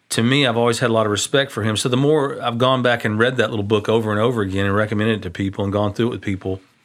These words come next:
I find different things almost every time, but it's always based on, what I find is always the same idea, and that is that it's that God wants us to know him personally and have a personal relationship with him.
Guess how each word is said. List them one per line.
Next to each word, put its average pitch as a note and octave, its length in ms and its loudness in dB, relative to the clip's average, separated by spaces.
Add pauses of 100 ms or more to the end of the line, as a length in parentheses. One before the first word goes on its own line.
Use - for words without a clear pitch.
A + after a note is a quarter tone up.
(720)
I B2 120 0
find D#3 240 2
different A#2+ 260 -2
things A2 240 0
almost G#2 320 0
every G2+ 240 -2
time, G#2+ 380 0 (520)
but G#2 160 2
it's F#2+ 140 -6
always B2 460 2
based G#2+ 400 0
on, F#2+ 500 -4 (600)
what B2+ 220 0
I A2+ 80 2
find G#2 260 0
is G2 80 -2
always G#2 220 2
the F#2+ 60 -6
same G2 300 -4
idea, F#2+ 300 -4
and F#2+ 100 -4
that G2 100 -2
is F2+ 160 -4
that G2+ 180 -2
it's - 260 -12
that G#2 120 -6
God G2+ 260 0
wants G#2 300 -2
us A2 160 -4
to - 60 -4
know G#2 140 0
him G2+ 160 -4
personally G2 480 -4
and F#2 100 -4
have F#2+ 140 -2
a F#2 40 -10
personal G2+ 360 -4
relationship F#2 600 -6
with F#2 80 -8
him. F#2 240 -6